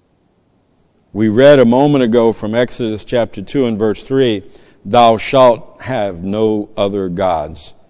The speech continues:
before me." Now, this is fairly straightforward.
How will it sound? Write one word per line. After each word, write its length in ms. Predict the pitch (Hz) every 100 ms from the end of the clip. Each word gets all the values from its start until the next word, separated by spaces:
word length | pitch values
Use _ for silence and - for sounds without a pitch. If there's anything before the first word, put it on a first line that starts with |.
| _ _ _ -
before 520 | 90 - 113 113 98
me." 320 | 82 78 58 _ _ _ _ _ _ _ _ _ _ _ _ _ _ _ _ _ _ -
Now, 220 | 107 110
this 300 | 110 170 -
is 140 | 180
fairly 460 | - - 165 175 139
straightforward. 800 | - - 147 131 - 190 139 73